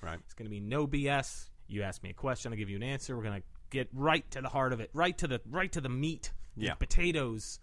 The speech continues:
Speaker 1: Right.
Speaker 2: with no fluff.
Speaker 1: Everything that Gary just said, apply that to what I will be doing in South Carolina the same week.
Speaker 2: At the Lamar
Speaker 1: At the
Speaker 2: School.
Speaker 1: Lamar School. I'm doing a four-day thing, and it's the same thing. It's gonna be a lot of hands-on shooting, um, putting together the program and stuff. I,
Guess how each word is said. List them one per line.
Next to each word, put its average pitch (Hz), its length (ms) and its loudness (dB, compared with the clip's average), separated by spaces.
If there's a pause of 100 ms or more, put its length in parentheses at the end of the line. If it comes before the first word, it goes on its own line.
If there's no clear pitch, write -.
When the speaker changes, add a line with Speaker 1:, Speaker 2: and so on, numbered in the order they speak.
Speaker 1:
Right. 85 160 -2
Speaker 2:
with 117 120 -2
no 156 160 6
fluff. - 440 -4 (120)
Speaker 1:
Everything 170 380 4
that 117 100 -2
Gary 123 260 4
just 95 180 0
said, 87 300 -2 (160)
apply 120 300 0
that 117 180 4
to 123 80 -4
what 117 140 0
I 139 160 0
will 156 120 2
be 90 100 0
doing 82 280 0
in 127 80 0
South 98 260 2
Carolina 127 460 2
the 110 100 0
same 147 460 -2
week. 85 320 -2
Speaker 2:
At 117 100 0
the 123 100 4
Lamar 147 280 6
Speaker 1:
At 170 60 4
the 101 60 6
Speaker 2:
School. 110 200 4
Speaker 1:
Lamar 147 380 4
School. 98 400 2 (260)
I'm 101 160 0
doing 131 160 2
a 139 40 0
four-day 135 500 2
thing, 95 260 0
and 120 80 -2
it's 110 120 -2
the 113 60 -2
same 143 300 2
thing. 107 160 0
It's 80 120 -6
gonna 98 60 -4
be 87 60 -2
a 80 60 0
lot 104 300 6
of 131 80 -2
hands-on 110 480 -2
shooting, 139 500 2 (300)
um, 90 500 0
putting 175 160 8
together 156 220 4
the 123 40 -2
program 131 380 4
and 92 100 -4
stuff. 101 220 4
I, 113 80 2